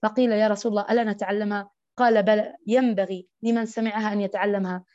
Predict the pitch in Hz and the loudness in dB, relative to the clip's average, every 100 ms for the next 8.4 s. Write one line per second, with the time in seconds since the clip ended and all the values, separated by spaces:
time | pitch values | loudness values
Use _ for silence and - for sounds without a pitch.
0 | - - 294 285 233 208 208 214 190 180 | -12 -6 -4 0 4 4 2 -2 -2 -4
1 | - _ _ _ _ _ _ _ _ _ | -8 _ _ _ _ _ _ _ _ _
2 | _ _ _ - 247 240 233 254 233 226 | _ _ _ -6 2 4 8 8 8 4
3 | 233 233 214 208 220 226 220 208 196 214 | 4 2 4 2 0 0 0 0 -2 -2
4 | 233 254 262 240 220 208 208 - 196 190 | 0 2 2 -2 -2 -4 -4 -4 -2 0
5 | 202 220 208 240 262 247 247 240 226 269 | 2 2 0 -2 -4 -2 0 0 0 0
6 | 269 269 254 277 254 - - _ - 285 | 0 -2 -6 -4 -4 -6 -18 _ -2 4
7 | 320 320 - 294 196 254 262 220 262 311 | 4 2 2 0 2 0 0 0 2 2
8 | 339 320 214 | 2 -2 -4